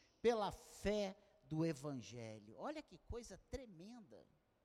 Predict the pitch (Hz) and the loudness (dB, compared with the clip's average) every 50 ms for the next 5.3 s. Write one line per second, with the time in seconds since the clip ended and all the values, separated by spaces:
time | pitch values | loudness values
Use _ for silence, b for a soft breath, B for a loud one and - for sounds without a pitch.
0 | _ _ _ _ _ _ _ _ _ _ _ b b b b b b b b 214 | _ _ _ _ _ _ _ _ _ _ _ b b b b b b b b 8
1 | 226 220 - 277 294 294 285 - 269 247 - 262 254 220 247 269 262 - 247 214 | 8 8 8 8 8 8 8 6 0 -4 2 2 2 4 4 0 2 2 0 0
2 | - 233 220 233 269 269 233 202 208 240 269 262 - - - 254 262 254 208 220 | 2 2 2 4 2 0 2 8 10 10 10 8 6 -2 0 2 2 2 2 -2
3 | 202 - - - - 294 285 - - 226 214 - - 233 240 220 - 226 233 240 | -8 -8 -8 0 2 4 4 4 2 -4 -10 0 6 6 6 6 4 -6 -8 -6
4 | 220 196 175 156 190 226 254 269 247 226 _ b b b b - 254 214 269 269 | -6 -8 -8 -8 -8 -6 -2 -2 -4 -4 _ b b b b -6 -4 -2 -2 -4
5 | 220 208 240 254 277 285 | -2 -4 -4 -4 -4 -6